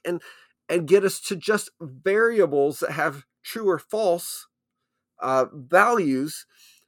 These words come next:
because then we can get at syntax that can tell us connect, can tell us about the connections between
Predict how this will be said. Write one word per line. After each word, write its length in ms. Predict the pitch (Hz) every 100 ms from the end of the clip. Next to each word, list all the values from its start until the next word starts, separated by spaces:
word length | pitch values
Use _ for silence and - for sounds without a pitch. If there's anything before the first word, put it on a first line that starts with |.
| _ _ _ -
because 480 | 180 - 196 170 160
then 300 | 160 175 220
we 100 | 220
can 220 | 214 202 180
get 160 | 190
at 160 | 165 -
syntax 680 | - 247 226 - 180 175 -
that 140 | -
can 140 | - 170
tell 260 | 185 170
us 220 | 165 - - _ _ _ _ _ _ _ _ _ _ _ -
connect, 400 | - 190 185 - - _ - 139
can 160 | 175 165
tell 200 | 190 175
us 140 | 175
about 240 | 165 165
the 80 | 160
connections 640 | - 170 196 - 175 151
between 480 | 160 156 170 156 151